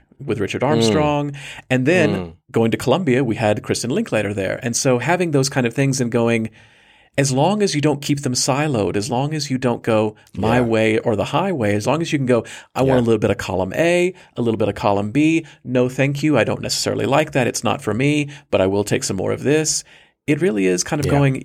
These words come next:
Speaker 1: "Yeah, I, what works for my voice? What works for me and my instrument?" And, and, and I loved, I loved that work. I loved that, doing that work. And,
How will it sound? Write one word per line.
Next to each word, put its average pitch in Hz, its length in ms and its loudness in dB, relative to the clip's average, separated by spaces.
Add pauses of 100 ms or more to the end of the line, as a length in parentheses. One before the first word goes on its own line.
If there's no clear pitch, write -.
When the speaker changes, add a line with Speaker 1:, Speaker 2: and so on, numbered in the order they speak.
(100)
Speaker 1:
"Yeah, 208 480 -2
I, 135 300 0
what 175 300 -4
works 143 260 0
for - 140 -4
my 107 260 2
voice? 113 480 -2
What 135 160 -2
works 120 300 0
for 107 320 2
me 117 440 2
and 110 160 0
my 101 180 -2
instrument?" 104 640 -4
And, 107 260 -6 (880)
and, 120 280 2
and 123 100 4
I 113 80 4
loved, 110 420 2
I 113 80 0
loved 101 320 2
that 95 160 -2
work. 98 300 -2
I 101 60 -2
loved 101 260 -2
that, - 220 -8 (420)
doing 110 220 2
that 101 160 -2
work. 98 260 -2
And, 101 100 0